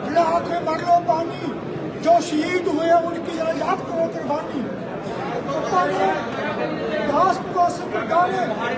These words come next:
ਇਹ ਮੂਵਮੈਂਟ ਤੇਈ ਸਤੰਬਰ ਵੀਹ ਸੌ ਬਾਈ ਨੂੰ ਚਲਾਈ ਸੀ ਕਿ ਸ਼ਹੀਦ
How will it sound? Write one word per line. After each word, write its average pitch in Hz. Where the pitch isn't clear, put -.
ਇਹ 311
ਮੂਵਮੈਂਟ 370
ਤੇਈ 381
ਸਤੰਬਰ 359
ਵੀਹ 359
ਸੌ 359
ਬਾਈ 349
ਨੂੰ 370
ਚਲਾਈ 349
ਸੀ 370
ਕਿ 392
ਸ਼ਹੀਦ 370